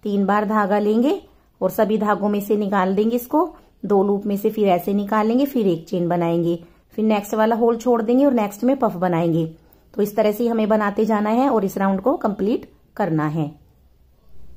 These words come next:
अब लास्ट में आकर के देखिए पफ बनाने के बाद हमने एक चेन बनाई और इसको यहाँ पफ के ऊपर ज्वाइन कर देंगे। जो ये चेन है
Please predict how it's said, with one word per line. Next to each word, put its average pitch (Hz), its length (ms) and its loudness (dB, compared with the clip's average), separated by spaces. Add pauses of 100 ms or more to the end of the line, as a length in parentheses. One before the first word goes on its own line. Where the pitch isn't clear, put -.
अब 214 120 -2
लास्ट 220 340 0
में 247 100 2
आकर 240 260 0
के 240 180 -2
देखिए 240 260 -2
पफ 233 220 -2
बनाने 220 340 0
के 226 100 -4
बाद 226 200 0
हमने 233 220 0
एक 208 300 -2
चेन 220 200 2
बनाई 233 340 0 (180)
और 202 140 -2
इसको 214 220 -4
यहाँ 240 380 0
पफ 214 160 -2
के 233 100 -2
ऊपर 226 320 0 (140)
ज्वाइन 220 280 2
कर 214 160 0
देंगे। 220 260 0
जो 247 100 2
ये 240 120 2
चेन 214 320 0
है 254 140 2